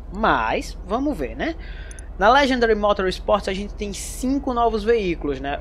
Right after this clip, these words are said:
O Reaper, né? O ceifador, como todo mundo tava louco atrás. O F M J.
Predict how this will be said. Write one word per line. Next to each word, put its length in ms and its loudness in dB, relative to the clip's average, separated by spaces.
O 240 0
Reaper, 580 2
né? 140 -4
O 80 0
ceifador, 600 0
como 340 -6
todo 280 6
mundo 200 -4
tava 260 0
louco 360 2
atrás. 380 -4
O 100 6
F 220 4
M 120 -2
J. 380 2